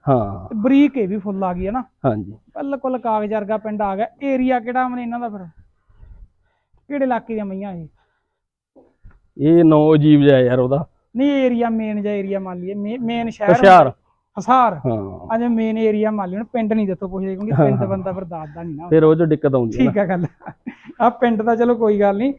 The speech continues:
Speaker 1: ਹੂੰ।
Speaker 2: ਬਾਕੀ ਜਿਹੜੇ ਭਰਾ ਨਾਲ ਸੌਦਾ ਹੋਊਗਾ, ਉਹਦੀ ਤਸੱਲੀ ਹੋ ਜੂਗੀ
Speaker 1: ਉਹਦੀ
Speaker 2: ਇੱਕ
Speaker 1: ਤਸੱਲੀ,
Speaker 2: ਪੱਖੋਂ।
Speaker 1: ਬਕਾਇਦਾ ਗੱਲ ਵੀ ਹੋ ਜੂ ਅਗਲੇ ਦੀ।
Speaker 2: ਠੀਕ ਆ ਗੱਲ। ਹਾਂ, ਉਹਦੀ ਬਾਈ ਕਹਿੰਦਾ ਆਪਦੇ ਫੋਨ ਤੋਂ ਗੱਲ ਵੀ ਕਰਾ ਦਿਆਂਗੇ, ਤੇ ਜਿਹੜੀਆਂ ਕੋਲੇ ਤਿਆਰ ਦੁੱਧ ਆ, ਉਹਦੀ ਤਾਂ ਮੈਂ ਸੋਚਦਾ ਵੀ ਯਾਰ ਕੋਈ ਗੱਲ ਵਾਲਾ ਵੀ ਐਡਾ ਸੀਨ ਨਹੀਂ, ਕਿਉਂਕਿ ਤੁਸੀਂ ਇੱਥੇ ਦੁੱਧ ਹਾਜ਼ਰ ਲੈਣਾ।
Speaker 1: ਹਾਂ, ਹਾਂ।
Speaker 2: ਤੇ ਬਾਕੀ ਬਰੀਕ ਫੁੱਲ ਆ ਗਈ ਹਰੇਕ ਪੱਖ ਤੋਂ।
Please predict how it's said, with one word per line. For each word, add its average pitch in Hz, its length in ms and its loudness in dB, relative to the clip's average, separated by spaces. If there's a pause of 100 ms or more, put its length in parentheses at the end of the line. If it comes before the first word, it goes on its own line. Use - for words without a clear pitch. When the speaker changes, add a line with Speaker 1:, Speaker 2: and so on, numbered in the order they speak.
Speaker 1:
ਹੂੰ। 139 200 4
Speaker 2:
ਬਾਕੀ 233 260 6
ਜਿਹੜੇ 269 200 4
ਭਰਾ 311 260 4
ਨਾਲ 302 140 4
ਸੌਦਾ 247 300 4
ਹੋਊਗਾ, 269 540 4 (180)
ਉਹਦੀ 294 240 8
ਤਸੱਲੀ 269 400 2
ਹੋ 226 140 2
ਜੂਗੀ 196 180 8
Speaker 1:
ਉਹਦੀ 214 160 10
Speaker 2:
ਇੱਕ 233 100 2
Speaker 1:
ਤਸੱਲੀ, 170 280 6
Speaker 2:
ਪੱਖੋਂ। 156 120 0 (180)
Speaker 1:
ਬਕਾਇਦਾ 202 360 10
ਗੱਲ 208 260 10
ਵੀ 226 160 10
ਹੋ 180 100 12
ਜੂ 151 160 8
ਅਗਲੇ 123 180 2
ਦੀ। 113 60 -4
Speaker 2:
ਠੀਕ 226 160 0
ਆ 214 60 2
ਗੱਲ। 196 140 -2
ਹਾਂ, 208 120 -2
ਉਹਦੀ 247 260 -4
ਬਾਈ 233 220 -2
ਕਹਿੰਦਾ 233 200 -4
ਆਪਦੇ 220 180 -4
ਫੋਨ 208 220 -8
ਤੋਂ 214 100 -12
ਗੱਲ 185 240 -8
ਵੀ 226 120 -8
ਕਰਾ 233 220 -2
ਦਿਆਂਗੇ, 220 280 -4
ਤੇ 226 120 -10
ਜਿਹੜੀਆਂ 214 260 -8
ਕੋਲੇ 247 160 -4
ਤਿਆਰ 202 320 -2
ਦੁੱਧ 196 220 -8
ਆ, 247 200 -2 (260)
ਉਹਦੀ 262 200 4
ਤਾਂ 269 120 2
ਮੈਂ 247 280 0
ਸੋਚਦਾ 226 540 -4
ਵੀ 220 120 -4
ਯਾਰ 220 140 0
ਕੋਈ 208 140 -10
ਗੱਲ 190 240 -2
ਵਾਲਾ 185 180 -4
ਵੀ 196 100 -4
ਐਡਾ 196 220 -4
ਸੀਨ 190 240 -12
ਨਹੀਂ, 185 120 -16
ਕਿਉਂਕਿ 190 200 -14
ਤੁਸੀਂ 202 260 -10
ਇੱਥੇ 196 220 -20
ਦੁੱਧ 180 180 -14
ਹਾਜ਼ਰ 185 320 -8
ਲੈਣਾ। 170 220 -12
Speaker 1:
ਹਾਂ, 190 420 -8
ਹਾਂ। - 220 -14
Speaker 2:
ਤੇ 254 60 0
ਬਾਕੀ 254 300 2
ਬਰੀਕ 240 400 -2
ਫੁੱਲ 185 280 -6
ਆ 175 100 -4
ਗਈ 196 160 -2
ਹਰੇਕ 208 320 0
ਪੱਖ 196 180 -8
ਤੋਂ। - 260 -16